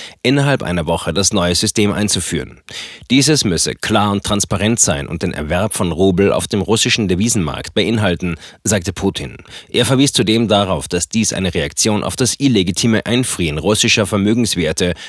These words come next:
durch den Westen wegen der russischen Offensive in der Ukraine sei. „Es macht keinen Sinn, unsere Waren in die E U und die U S A zu versenden und die Zahlung in Dollar und Euro zu erhalten“, so Putin. Bis auf die Währung soll bei den Lieferungen aber nichts geändert werden.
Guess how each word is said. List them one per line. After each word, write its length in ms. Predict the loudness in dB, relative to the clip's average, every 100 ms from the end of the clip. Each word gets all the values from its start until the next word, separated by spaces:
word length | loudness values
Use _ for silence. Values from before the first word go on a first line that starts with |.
| -4
durch 160 | -2
den 220 | 0 0 2
Westen 440 | 0 -2 -4 -6
wegen 200 | -2 0
der 120 | 0
russischen 420 | 0 2 2 0
Offensive 520 | -2 0 0 2 2 0
in 160 | 0
der 120 | 0
Ukraine 360 | 0 -2 -2 -2
sei. 280 | -6 -10 -14 _ _ _ -16 -14 -14 -4
„Es 160 | 0 2
macht 240 | 0 0
keinen 260 | 0 2 2
Sinn, 220 | 2 2
unsere 360 | 0 0 0 0
Waren 300 | 0 0 0
in 100 | 0
die 160 | 0 2
E 120 | 0
U 260 | 0 0 0
und 420 | 0 -2 -4 -4
die 80 | 0
U 140 | 2
S 140 | 2
A 180 | 0 -2
zu 120 | -2
versenden 500 | 0 0 0 0 -2
und 160 | -2 -2
die 80 | -2
Zahlung 400 | 0 0 0 -2
in 120 | 0
Dollar 320 | 2 2 2
und 160 | 0 0
Euro 280 | 2 2 2
zu 120 | 2
erhalten“, 500 | 0 -2 -8 -12 -8
so 140 | -6
Putin. 520 | -4 -4 -4 -6 -10 -16 -18 -18 -2
Bis 160 | 0 2
auf 160 | 0
die 160 | 0 2
Währung 440 | 4 4 2 0
soll 180 | 0 0
bei 120 | 0
den 160 | 0 0
Lieferungen 460 | 0 0 0 0
aber 160 | 0 0
nichts 260 | -2 -2 -4
geändert 360 | -6 -6 -6
werden. 320 | -6 -8 -14